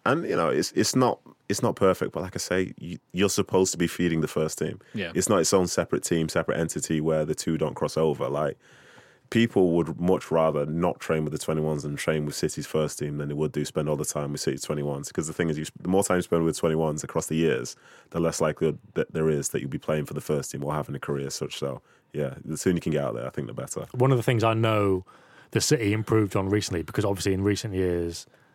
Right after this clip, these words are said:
Speaker 3: with Foden, but like Cole Palmer, they've played with,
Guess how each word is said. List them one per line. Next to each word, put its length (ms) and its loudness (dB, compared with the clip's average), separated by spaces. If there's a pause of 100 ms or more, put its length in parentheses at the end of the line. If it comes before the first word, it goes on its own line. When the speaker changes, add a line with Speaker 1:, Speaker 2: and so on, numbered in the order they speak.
(320)
Speaker 3:
with 240 -4
Foden, 400 2
but 80 -6
like 120 -10
Cole 180 -2
Palmer, 500 -4 (560)
they've 300 0
played 320 4
with, 420 0